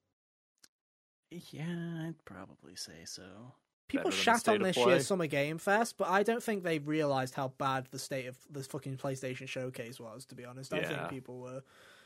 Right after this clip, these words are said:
Speaker 2: people, pr-, it had been a week, people had forgotten the fucking torture that they'd been through. There was some real low points of that state of play, that <laughs> PlayStation Showcase.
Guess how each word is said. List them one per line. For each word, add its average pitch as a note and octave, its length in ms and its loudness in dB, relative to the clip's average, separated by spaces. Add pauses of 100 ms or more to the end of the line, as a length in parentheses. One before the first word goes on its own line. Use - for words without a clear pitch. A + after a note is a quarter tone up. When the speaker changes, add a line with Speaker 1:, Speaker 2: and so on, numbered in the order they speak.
(460)
Speaker 2:
people, F#3+ 520 4
pr-, F3 140 -8 (320)
it F#3+ 80 2
had F#3 120 2
been A3 120 6
a G3 80 8
week, D#3+ 320 4
people E3+ 240 -2
had D#3+ 80 0
forgotten D3+ 400 0
the C#3 80 -2
fucking C#3+ 240 -4
torture D3+ 400 -4
that C#3+ 160 -8
they'd C3+ 140 -2
been C3+ 220 -2
through. B2 340 -4
There C3+ 120 0
was D#3 160 2
some D3 180 -2
real C#3 240 2
low C3 220 4
points C3 320 -4
of C3 40 -10
that C3 140 -4
state B2+ 220 -4
of C3 80 -6
play, C3+ 380 -4
that D3 240 -2
<laughs> - 20 -6
PlayStation E3 680 8
Showcase. D3 680 0